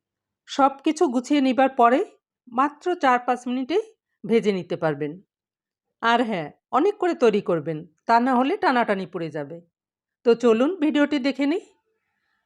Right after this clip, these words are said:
শুরুতে নিয়েছি পুঁই শাকের কয়েকটি পাতা। চেষ্টা করবেন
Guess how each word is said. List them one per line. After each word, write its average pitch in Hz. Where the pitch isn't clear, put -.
শুরুতে 277
নিয়েছি 302
পুঁই 311
শাকের 269
কয়েকটি 196
পাতা। 151
চেষ্টা 269
করবেন 302